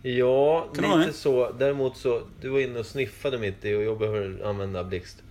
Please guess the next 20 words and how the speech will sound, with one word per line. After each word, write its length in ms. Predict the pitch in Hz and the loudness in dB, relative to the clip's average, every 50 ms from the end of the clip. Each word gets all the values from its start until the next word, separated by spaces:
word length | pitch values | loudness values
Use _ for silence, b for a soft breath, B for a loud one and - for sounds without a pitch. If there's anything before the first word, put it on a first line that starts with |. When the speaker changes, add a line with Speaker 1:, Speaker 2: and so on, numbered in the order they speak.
| b b b b b b b b - | b b b b b b b b -12
Speaker 2:
Nu 100 | - 110 | -8 -4
ska 120 | - 147 151 | 0 2 2
vi 20 | 160 | 4
Speaker 1:
Men, 100 | - 160 | 4 4
Speaker 2:
se. 160 | 160 160 170 | 2 2 0
Speaker 1:
eh, 40 | 160 - 135 - - - - - - - - | -2 -6 -8 -12 -18 -20 -20 -20 -20 -4 -2
jaha, 180 | 180 185 175 | 0 0 0
du 80 | 143 135 | -2 -2
fotar 480 | - - 240 - - - - - 294 | 0 -2 -2 -2 -2 2 8 8 8
fortfarande? 540 | 294 247 240 - - - - 113 113 113 113 - - - - - - - | 10 8 4 2 2 0 0 2 0 0 -2 -4 -8 -16 -20 -18 -12 0
Speaker 2:
Ja. 60 | - | 4
Speaker 1:
Det 60 | 175 | 6
var 100 | 202 202 | 8 8
ju 100 | 180 170 | 8 8
det 100 | 156 151 | 8 8
långsammaste 760 | 151 151 160 156 143 127 120 120 120 - 131 123 123 117 - 135 | 8 8 6 6 4 2 0 -2 -2 -2 0 0 -2 -4 -4 -2
jag 80 | 131 | -2
varit 140 | 123 123 123 | 0 0 0
med 200 | 156 180 156 123 | 2 0 2 0
om. 160 | 110 110 110 | 0 -2 -4